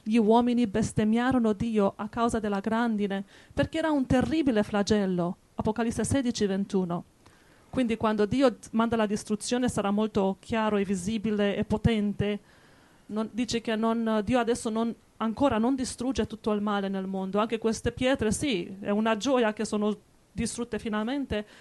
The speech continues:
però è una cosa così piccola che non cambierà niente, nel senso che ci sono tanti mali più grandi che Dio ancora non li ferma, dà ancora loro tempo di pentirsi. E verrà il giorno quando sì,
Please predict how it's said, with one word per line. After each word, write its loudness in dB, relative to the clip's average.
però 4
è -2
una 0
cosa -4
così -2
piccola -4
che -8
non -2
cambierà -4
niente, -2
nel -2
senso -6
che -6
ci -8
sono -2
tanti -4
mali -2
più -8
grandi -2
che -2
Dio -2
ancora 0
non -2
li -4
ferma, -6
dà -8
ancora -4
loro -2
tempo -2
di -6
pentirsi. -8
E -6
verrà -2
il -2
giorno -2
quando -4
sì, -4